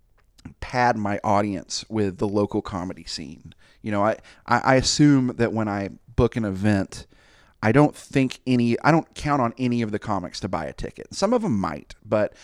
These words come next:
I don't count on that, and I don't wanna have to rely on that because, you know, hey, they're people too. They need nights off. They don't necessarily need to feel like,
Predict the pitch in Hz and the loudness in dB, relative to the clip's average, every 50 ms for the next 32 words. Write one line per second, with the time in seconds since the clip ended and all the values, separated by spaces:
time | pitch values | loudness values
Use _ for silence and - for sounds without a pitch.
0 | - - _ - 123 147 147 - - - - 135 135 127 113 104 98 90 73 65 | -20 -20 _ -2 0 0 0 -2 -6 -10 -4 -2 0 0 2 0 -2 -4 -4 -8
1 | - - - - 92 101 92 101 120 127 127 120 120 123 120 110 101 123 113 110 | -12 -14 -14 -10 -8 -6 -4 -2 -2 -2 -2 -2 -2 -2 -2 -2 -2 -2 -4 -4
2 | 104 - - 104 101 95 85 82 62 - - - - - 67 65 - - - 110 | -4 -4 -4 -4 -2 -2 -2 -4 -6 -8 -10 -12 -14 -14 -14 -14 -12 -10 -12 -10
3 | - - 147 147 151 - - - - - - - _ _ _ _ - 180 190 156 | -2 0 0 0 0 -2 -10 -16 -20 -20 -20 -20 _ _ _ _ -4 -2 -2 -2
4 | 151 - 165 190 147 - - 139 175 180 - 170 165 - 147 135 - - 107 104 | -2 0 0 0 0 0 0 -2 -2 -2 -2 -6 -4 -6 -6 -8 -6 -6 -4 -4
5 | 110 131 113 120 123 131 135 131 117 113 110 113 - - - - 95 92 110 139 | -4 -2 -2 -2 -2 -2 -2 -4 -4 -4 -6 -6 -6 -6 -6 -4 -2 -2 -2 -2
6 | - 123 123 143 - 113 117 - - - 123 117 113 110 110 107 104 104 104 104 | -2 -2 -2 -2 -2 -4 -6 -6 -6 -6 -4 -4 -2 -2 -4 -4 -4 -4 -6 -6
7 | 101 98 - - 117 107 104 98 - | -8 -10 -6 -4 -2 -2 -2 -2 -4